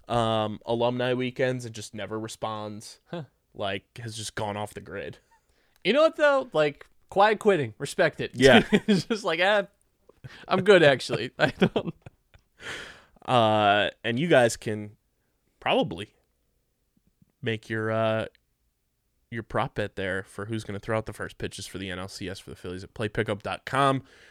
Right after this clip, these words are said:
Speaker 1: It's the best place to play the hottest headlines in sports. You rack up points on your fan profiles, cash 'em in for prizes on the pickup marketplace. That's playpickup dot com. As Connor Brogdon just struck out Juan Soto.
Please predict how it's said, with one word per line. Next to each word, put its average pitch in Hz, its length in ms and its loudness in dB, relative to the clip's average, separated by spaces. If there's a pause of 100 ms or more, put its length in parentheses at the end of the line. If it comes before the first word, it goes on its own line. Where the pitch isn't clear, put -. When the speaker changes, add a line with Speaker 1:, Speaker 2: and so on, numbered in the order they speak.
Speaker 1:
It's - 100 -20
the 123 80 -6
best 151 240 2
place 139 240 2
to - 100 -6
play 123 300 4
the 113 80 0
hottest 135 400 4
headlines 117 420 2
in 110 80 -4
sports. - 520 4
You 95 60 -10
rack 104 260 0
up 110 120 -2
points 110 300 -4
on 104 60 -6
your 98 100 -8
fan 117 260 0
profiles, 107 640 -2 (340)
cash 156 280 4
'em 143 80 2
in 135 100 2
for 123 100 -8
prizes 123 400 2
on 113 100 -2
the 104 60 -6
pickup 117 300 -4
marketplace. 107 640 -4
That's 98 140 -12
playpickup 107 640 -4
dot 95 260 -4
com. 107 220 -6
As 95 100 -16
Connor 147 300 -6
Brogdon 98 420 -6
just - 160 -20
struck - 300 -12
out 92 180 -4
Juan 80 240 -10
Soto. 110 560 -4